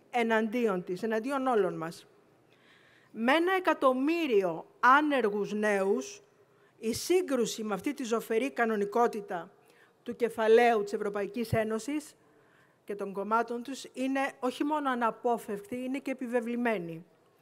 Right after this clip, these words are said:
Είναι αποφασισμένοι οι εργαζόμενοι, γιατί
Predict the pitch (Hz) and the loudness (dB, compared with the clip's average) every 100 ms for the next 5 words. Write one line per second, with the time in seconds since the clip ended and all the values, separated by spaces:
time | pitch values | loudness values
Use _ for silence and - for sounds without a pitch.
0 | _ _ _ _ _ _ 247 294 285 285 | _ _ _ _ _ _ 0 2 2 -2
1 | 285 - 247 247 302 311 262 220 202 196 | -4 -4 -6 2 4 6 4 2 2 0
2 | 214 226 214 226 294 302 226 214 240 247 | 2 2 2 -2 -4 -6 -6 -4 -2 -4